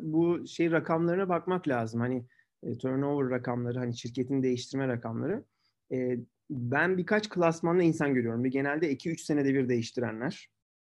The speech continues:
E, ondan sonra ya da biraz daha uzun işte altı, yedi, sekiz senede değiştirenler diyelim.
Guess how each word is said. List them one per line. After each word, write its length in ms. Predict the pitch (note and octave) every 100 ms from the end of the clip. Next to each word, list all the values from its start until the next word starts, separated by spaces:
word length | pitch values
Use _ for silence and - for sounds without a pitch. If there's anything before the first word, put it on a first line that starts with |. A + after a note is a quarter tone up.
| _ _ _ - C#3+
E, 380 | B2 A#2+ A#2+ A#2+ A#2+
ondan 280 | B2+ C3
sonra 400 | C3 C3+ C3 B2+ - _ _ -
ya 160 | B2+
da 120 | C3+ C3+
biraz 300 | D#3 C#3+ C3
daha 180 | A#2+
uzun 200 | A#2+ A#2
işte 240 | A2+ - A#2
altı, 340 | A#2+ B2 C#3
yedi, 320 | C3+ C3+ B2+
sekiz 340 | - C#3 B2+ D3
senede 340 | B2 A#2 A2
değiştirenler 720 | G#2+ G#2+ - A2+ G#2+ G2+ G2+
diyelim. 340 | G#2 G2+ D3